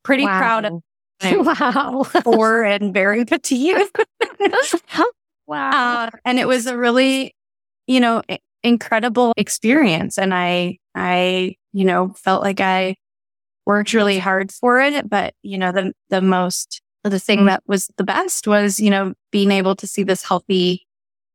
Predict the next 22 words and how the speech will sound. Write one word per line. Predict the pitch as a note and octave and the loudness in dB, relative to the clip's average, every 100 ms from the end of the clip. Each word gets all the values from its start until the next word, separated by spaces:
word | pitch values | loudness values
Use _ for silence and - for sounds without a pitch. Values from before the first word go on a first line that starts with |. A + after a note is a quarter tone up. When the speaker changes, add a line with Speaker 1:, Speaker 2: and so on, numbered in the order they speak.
| _ _ _ | _ _ _
Speaker 1:
baby | G3+ G3 F3+ F3+ F3 E3+ - - | 0 2 2 0 0 -4 -6 -2
that | F3 | 0
I | E3 | 0
had | E3 F3+ F3 - | -2 -2 -2 -4
supported | - F3 F3+ E3+ F3 E3 _ | -8 -4 -2 0 0 -4 _
my | F#3 F3+ F#3+ | 0 0 0
body | F3 F3 F3+ F#3 F3 | -2 -2 0 -2 -2
and | - E3+ E3+ | -2 -2 -2
supported, | - - - E3 D#3+ D#3+ - _ _ - | -6 -10 -6 -2 0 -2 -6 _ _ -2
you | F#3 | 0
know, | E3+ | 2
my | E3 D#3+ | 2 0
baby. | D#3+ D#3+ D#3+ D#3+ D#3 | -2 -2 -2 -2 -2
And, | D#3 D#3+ - | -2 -4 -4
and | E3+ | -4
so | - D#3+ | -2 -2
that | D3+ - | -2 -2
was, | D#3+ - - - | -4 -4 -8 -10
it | - | -4
was | F3 - | -4 -2
really | F3 D#3+ | -4 -4
cool. | - - | -6 -6